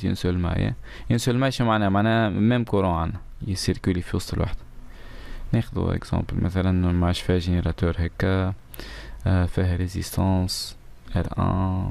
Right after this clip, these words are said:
وفيها ريزيستانس نقولو ار دو، اكسيتيرا. تسكر.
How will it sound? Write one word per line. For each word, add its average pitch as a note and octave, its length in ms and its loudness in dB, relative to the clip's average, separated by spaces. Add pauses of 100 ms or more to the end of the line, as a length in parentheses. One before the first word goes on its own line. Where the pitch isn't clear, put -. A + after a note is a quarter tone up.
وفيها F#2+ 300 2
ريزيستانس F2+ 680 0
نقولو F2+ 320 -2 (100)
ار E2+ 180 2
دو، F#2 320 2 (540)
اكسيتيرا. A2 420 0 (240)
تسكر. - 380 -4